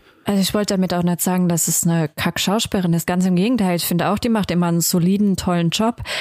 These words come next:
Ich finde aber halt auch, dass sie bei Cruella dadurch, dass du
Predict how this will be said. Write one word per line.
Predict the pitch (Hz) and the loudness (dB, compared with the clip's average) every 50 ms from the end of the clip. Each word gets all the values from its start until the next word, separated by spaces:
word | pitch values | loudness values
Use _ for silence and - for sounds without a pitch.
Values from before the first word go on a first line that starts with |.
| - - - - | -6 -8 -8 -6
Ich | - 190 - | -4 -4 -2
finde | - - 233 208 208 208 | -2 -2 0 0 0 0
aber | 180 185 180 180 | 0 0 0 2
halt | 180 185 190 185 - | 2 2 0 0 0
auch, | - 180 175 175 - | 0 0 0 0 0
dass | - 190 170 - | 0 0 0 2
sie | - 165 | 0 0
bei | - - 170 170 | 0 0 -2 -2
Cruella | - - - - 170 175 202 226 214 196 | -2 -4 -4 -2 -2 0 0 0 0 0
dadurch, | 180 190 180 175 180 180 - - | 0 0 0 0 0 0 0 0
dass | - 185 180 - - - - - - - - - - - - - - _ _ _ _ _ _ _ _ - | 0 0 0 0 0 -2 -6 -8 -14 -14 -14 -14 -14 -16 -18 -18 -20 _ _ _ _ _ _ _ _ -2
du | 190 190 190 180 180 175 175 170 165 | 0 2 4 4 4 2 2 2 0